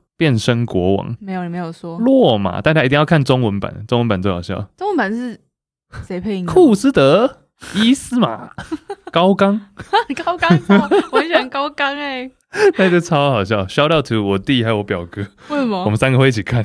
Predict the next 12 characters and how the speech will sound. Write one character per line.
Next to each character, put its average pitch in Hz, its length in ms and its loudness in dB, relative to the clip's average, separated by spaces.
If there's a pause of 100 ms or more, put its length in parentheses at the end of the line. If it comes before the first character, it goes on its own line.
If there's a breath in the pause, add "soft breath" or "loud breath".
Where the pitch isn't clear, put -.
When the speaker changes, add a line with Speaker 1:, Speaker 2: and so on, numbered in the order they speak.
Speaker 1:
<laughs> - 100 -12
然 302 220 2
后 381 60 6
一 349 40 4
起 127 60 4
模 98 240 0
仿。 - 280 -4 (1120)
<laughs> - 1300 -2
呀， 90 240 -6
迪 101 120 -4
士 104 160 -6
尼， 73 180 -8